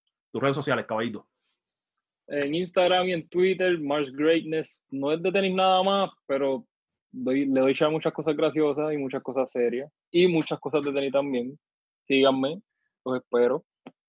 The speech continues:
Speaker 2: Gabo.
Speaker 1: Ah, me pueden conseguir en el blog de Gabo, Instagram y Twitter. Yo creo que la página de Facebook viene por ahí.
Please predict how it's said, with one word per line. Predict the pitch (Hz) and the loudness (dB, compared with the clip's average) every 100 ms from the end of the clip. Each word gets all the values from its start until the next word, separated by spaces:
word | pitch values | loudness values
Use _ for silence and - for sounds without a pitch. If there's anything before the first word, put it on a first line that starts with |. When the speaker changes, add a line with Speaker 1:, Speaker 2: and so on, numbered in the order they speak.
| _ _ - | _ _ -6
Speaker 2:
Gabo. | 113 110 123 | 2 2 2
Speaker 1:
Ah, | 127 117 | 2 0
me | 110 120 | -2 -4
pueden | 123 131 | -2 -4
conseguir | 131 139 135 135 131 139 143 160 _ _ _ _ _ | -4 -6 -2 0 0 0 -2 -6 _ _ _ _ _
en | 170 165 | -4 0
el | 151 | 0
blog | 127 127 151 156 | 0 2 2 2
de | 143 151 | 0 2
Gabo, | 143 139 147 196 - _ _ | 6 6 4 -2 -10 _ _
Instagram | 135 135 - 147 143 147 | -8 -6 -2 0 0 -2
y | 139 | -4
Twitter. | 147 139 135 156 147 _ _ | -2 0 0 -2 -8 _ _
Yo | 120 117 117 | -8 -4 0
creo | 135 | 2
que | 139 | 4
la | 135 123 | 4 4
página | 131 139 135 | 0 -2 0
de | 131 123 | 0 -2
Facebook | 123 127 123 | -4 -6 -4
viene | 127 127 | -2 -2
por | 127 | 0
ahí. | 127 123 | 0 -2